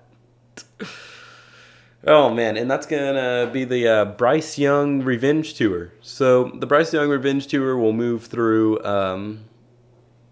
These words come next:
move through Austin, Texas, unfortunately. Um,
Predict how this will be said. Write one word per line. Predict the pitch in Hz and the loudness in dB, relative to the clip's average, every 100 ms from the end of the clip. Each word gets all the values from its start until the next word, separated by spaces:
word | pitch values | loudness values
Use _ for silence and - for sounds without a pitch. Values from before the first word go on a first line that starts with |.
| _ _ _ _ 127 | _ _ _ _ -8
move | 127 | -6
through | 131 131 | -4 -2
Austin, | 117 123 127 143 | 2 0 0 -6
Texas, | 139 135 123 - 147 151 160 - | 0 0 0 -6 -10 -10 -16 -8
unfortunately. | 131 127 131 127 135 135 131 139 139 - - | -6 -4 -4 -4 -4 -6 -6 -8 -10 -20 -8
Um, | 117 120 113 110 110 113 | -4 -2 -2 -4 -8 -12